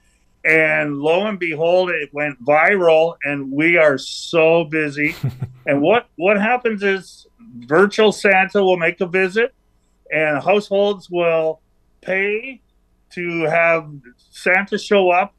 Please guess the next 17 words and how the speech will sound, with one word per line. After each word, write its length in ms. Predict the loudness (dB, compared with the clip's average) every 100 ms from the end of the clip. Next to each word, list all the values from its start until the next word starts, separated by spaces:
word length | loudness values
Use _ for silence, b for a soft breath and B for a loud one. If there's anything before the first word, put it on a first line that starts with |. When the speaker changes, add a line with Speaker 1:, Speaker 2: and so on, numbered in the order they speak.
| -8
Speaker 1:
and 140 | -6
then 240 | -6 -6 0
that 300 | 0 0 0
money 480 | 0 2 0 -2 _ _ _
gets 260 | -4 -4 -2
donated 680 | 0 2 2 2 2 -2
to 160 | -4 0
our 160 | 0 0
charity. 420 | -2 -2 -4 -14 -20 _ _ _ _ -20 B -2
Speaker 2:
And 160 | 0
what 160 | 2 0
charity 380 | 0 0 2 2
does 180 | 2 2
the 80 |
money 160 | 0 0
go 160 | 0 -2
to? 180 | -6